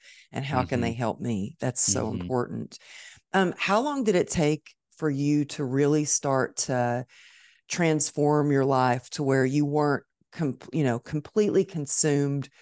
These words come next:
Speaker 1: with work, work, work all the time?
Speaker 2: One of the perks of hitting rock bottom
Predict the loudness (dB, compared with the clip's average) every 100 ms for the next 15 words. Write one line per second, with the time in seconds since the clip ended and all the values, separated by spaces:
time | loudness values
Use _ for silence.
0 | _ -2 0 2 2 0 0 0 0 2
1 | 2 2 -2 -12 -6 -2 -2 -2 -4 -6
2 | -16 _ _ _ _ _ _ _ _ _
3 | 0 4 6 6 4 4 6 6 2 -4
4 | _ _ -4 2 2 2 2 2 2 0
5 | 0 2 4 4 4 4 4 2 2 4
6 | 2 -2